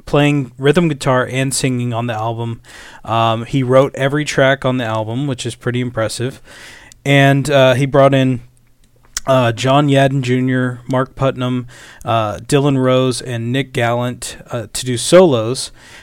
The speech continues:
and drummer Mike Vanderhool from Y and T, and, uh, Barry Sparks that played with Ted Nugent, uh, Scorpions, and Dokken on bass. Uh, so he's, he's, he's got some,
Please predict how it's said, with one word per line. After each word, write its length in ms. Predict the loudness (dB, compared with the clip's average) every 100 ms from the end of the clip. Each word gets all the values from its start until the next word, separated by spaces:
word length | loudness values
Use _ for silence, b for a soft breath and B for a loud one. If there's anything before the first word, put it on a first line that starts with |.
| B
and 520 | -2 2 2 0 -6 -6
drummer 480 | 0 2 2 0 -4
Mike 280 | -2 -2 -2
Vanderhool 640 | -2 0 0 0 -2 -2
from 460 | -4 -4 -4 -6 -10 -10
Y 240 | -4 -2
and 160 | -2 -4
T, 420 | -4 -4 -4 -6 b b b
and, 600 | -8 -2 0 0 -2 -2
uh, 240 | -2 0 -2
Barry 300 | -2 -2 -2
Sparks 600 | -4 -2 -2 -4 -12 -10
that 220 | -8 -8
played 220 | -4 -4 -4
with 140 | -4
Ted 240 | -2 0
Nugent, 600 | 0 -2 0 -2 -4 -10 -10
uh, 500 | -6 -4 -4 -6 -10 -20 _ _ -12
Scorpions, 680 | -4 -2 0 -2 -4 -4
and 100 | -6
Dokken 460 | -2 -2 -2 -6 -10
on 120 | -10
bass. 440 | -8 -8 -10 -14 -16 B B B B
Uh, 240 | -4 -2 -2
so 220 | 0 0
he's, 200 | 0 -4
he's, 340 | 0 0 0
he's 320 | -4 -2 -2 4
got 260 | 4 4
some, 480 | 2 4 4 0